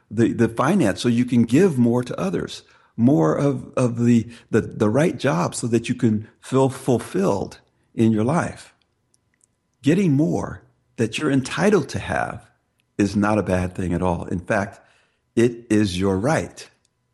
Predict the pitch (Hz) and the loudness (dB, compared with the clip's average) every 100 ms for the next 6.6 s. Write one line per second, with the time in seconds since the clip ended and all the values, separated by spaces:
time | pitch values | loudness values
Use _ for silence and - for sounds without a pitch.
0 | - 107 117 120 131 101 - 143 139 107 | -8 -6 -4 -2 0 -2 -2 0 0 -2
1 | - 85 80 - _ _ _ _ _ _ | -6 -6 -6 -12 _ _ _ _ _ _
2 | 156 208 196 139 117 156 127 180 190 123 | 0 2 2 0 0 0 0 -2 -2 0
3 | 143 151 _ _ _ _ _ _ _ - | -2 -4 _ _ _ _ _ _ _ -6
4 | 131 156 147 147 - 185 104 76 - - | 0 2 2 0 0 -2 -2 -4 -12 -18
5 | - _ _ - 104 110 101 120 127 127 | -20 _ _ -6 -2 0 0 0 0 2
6 | 110 107 117 135 82 - | 2 4 2 2 -2 -6